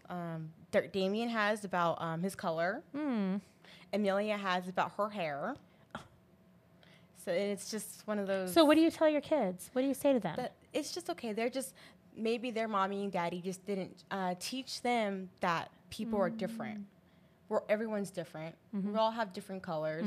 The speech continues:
Speaker 2: Mm-hmm.
Speaker 1: And then I say, for my daughter, "Look at your Barbies.
Speaker 2: Right.
Speaker 1: You have this white colored Barbie, you
Speaker 2: Uh-huh.
Speaker 1: have this tan looking Barbie, and
Speaker 2: Uh-huh.
Speaker 1: then you have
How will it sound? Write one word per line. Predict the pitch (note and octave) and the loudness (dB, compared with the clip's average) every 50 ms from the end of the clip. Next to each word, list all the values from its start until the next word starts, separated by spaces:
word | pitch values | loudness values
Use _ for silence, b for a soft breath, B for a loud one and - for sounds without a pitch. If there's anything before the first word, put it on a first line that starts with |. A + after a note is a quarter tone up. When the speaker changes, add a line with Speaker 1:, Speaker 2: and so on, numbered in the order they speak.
| G3 | 0
Speaker 2:
Mm-hmm. | G#3 G3+ G#3+ G#3 b b b b b b | 0 -2 -4 -6 b b b b b b
Speaker 1:
And | F#3+ F#3+ F#3 F#3 F3+ | -4 -2 -2 -2 0
then | F3 E3+ | 0 0
I | E3 E3 E3 | 0 -2 -2
say, | E3 - F3+ E3+ D#3+ D#3+ | -2 0 0 0 0 -2
for | E3 - F3 | -4 -6 -4
my | E3+ E3 D#3+ | -4 -4 -2
daughter, | E3 D#3+ D#3+ F3 F#3+ F#3 | 0 0 2 2 2 0
"Look | F3+ F3+ G3 | -2 -4 -6
at | F3+ - - | -6 -8 -8
your | F#3+ | -6
Barbies. | - F#3+ F#3+ G#3+ A#3 G3+ F3 C3+ B2 B2+ - - - - - | -2 0 0 0 0 -2 -6 -10 -10 -12 -16 -18 -16 -6 0
Speaker 2:
Right. | G#3+ G3 F#3+ G#3 - | 2 2 2 2 0
Speaker 1:
You | F#3+ G3 F#3+ | -2 -2 -2
have | F#3 F3 E3+ D#3+ E3 b b b b b | 0 -2 -2 -4 -6 b b b b b
this | - F3 E3 - - - | -10 -8 -8 -6 0 2
white | E3+ F3 E3+ F3 | 2 2 0 -2
colored | A#3+ A#3+ A#3+ B3+ B3 A#3+ - - | -6 -4 -4 -4 -4 -4 0 2
Barbie, | A#3+ A#3+ B3+ B3+ C#4 D4+ | 2 2 2 0 -2 -4
you | D4+ C4+ A3 G#3 | -4 -4 -2 0
Speaker 2:
Uh-huh. | G#3+ F3+ F#3 | 0 2 2
Speaker 1:
have | F#3 - - | 0 0 -2
this | F3+ F3+ - | -8 -8 -6
tan | - - A#3+ C4 C#4 B3 | -4 -2 0 0 0 -2
looking | G#3+ G#3 - - G3+ G3 | -4 -6 -6 -6 -6 -4
Barbie, | F#3 F3+ F3 F3+ E3+ F3 F#3 F#3+ - | -2 -2 -2 -2 -2 -4 -6 -6 -6
and | F3 F#3+ F#3 | -4 0 0
Speaker 2:
Uh-huh. | F3 F3+ | 0 0
Speaker 1:
then | F3+ F#3 G3 | 0 -2 -2
you | F#3 | -4
have | F3 E3+ E3+ D#3+ D#3+ | -4 -6 -6 -6 -8